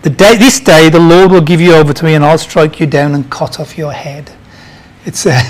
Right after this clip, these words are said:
<laughs> it's fighting talk, isn't it? Uh, it's in the Bible, and it's pertinent. Look,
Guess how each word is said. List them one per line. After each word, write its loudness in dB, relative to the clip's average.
<laughs> -20
it's -2
fighting 0
talk, -4
isn't -4
it? -10
Uh, -4
it's -4
in 2
the 2
Bible, 0
and -6
it's -14
pertinent. -4
Look, -2